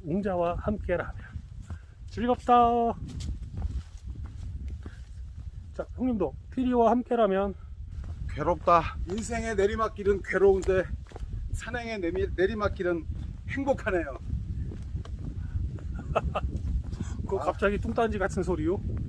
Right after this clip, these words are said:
Speaker 1: 아무 말이나 막 떠드는 거요?
Speaker 2: 뚱딴지와 함께라면.
Speaker 1: 아, 진짜 웅자와 함께라면이라니까. 왜 그러시오?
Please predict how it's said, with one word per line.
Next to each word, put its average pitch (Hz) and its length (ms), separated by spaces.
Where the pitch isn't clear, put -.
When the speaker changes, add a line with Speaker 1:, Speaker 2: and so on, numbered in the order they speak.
Speaker 1:
아무 185 280
말이나 180 340
막 139 180
떠드는 208 340
거요? 170 260
Speaker 2:
뚱딴지와 220 580
함께라면. 165 640
Speaker 1:
아, 180 440
진짜 - 460
웅자와 214 480
함께라면이라니까. 208 960
왜 156 100
그러시오? 165 460